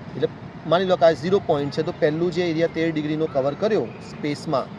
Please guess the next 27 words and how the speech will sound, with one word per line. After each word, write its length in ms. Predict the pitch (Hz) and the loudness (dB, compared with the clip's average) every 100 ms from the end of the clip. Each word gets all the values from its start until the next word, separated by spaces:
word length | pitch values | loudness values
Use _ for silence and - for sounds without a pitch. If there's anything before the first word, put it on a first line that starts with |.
| - - - - | -16 -16 -16 -2
ત્યાં 180 | 160 214 | 2 2
સૌથી 300 | - 175 185 | 2 0 0
મોટો 300 | 170 165 185 | -2 -2 2
તારો 280 | 160 139 143 | 6 6 4
હતો 180 | 139 | 4
અશ્વિની. 400 | 151 147 131 110 | 2 2 -8 -8
એટલે 760 | 101 - - - - - 156 208 | -10 -14 -16 -16 -16 -10 -6 0
એ 40 | |
નક્ષત્રના 680 | 240 202 - 170 165 160 156 | 2 0 -2 -4 4 4 4
સમૂહમાં 580 | 156 135 135 131 131 123 | 0 -2 -2 -2 -2 -2
જેટલા 300 | 143 - 190 | -4 0 2
તારા 260 | 170 143 120 | 4 4 4
આવતા 220 | 113 123 | 2 -2
હોય, 180 | 135 - | 0 -2
એક 160 | 143 - | -4 0
હોય, 140 | 139 | -2
બે 160 | 135 135 | 0 -2
હોય, 200 | 127 135 | -2 -4
ચાર 240 | - 120 107 | -2 -4 0
હોય, 180 | 160 233 - - - - - | -2 -2 -6 -18 -18 -10 -4
એને 120 | 156 | -2
અશ્વિનીના 800 | - - - 214 233 208 185 175 | -2 -4 -2 0 0 0 2 2
આધારે, 320 | 139 131 147 | 4 4 2
મેઇન 340 | 143 143 165 | 0 0 0
મુખ્ય 280 | 147 147 - | 0 -2 -2
તારાના 360 | 165 139 131 123 | 2 2 2 -4
આધારે 360 | 113 110 160 | -4 -4 -4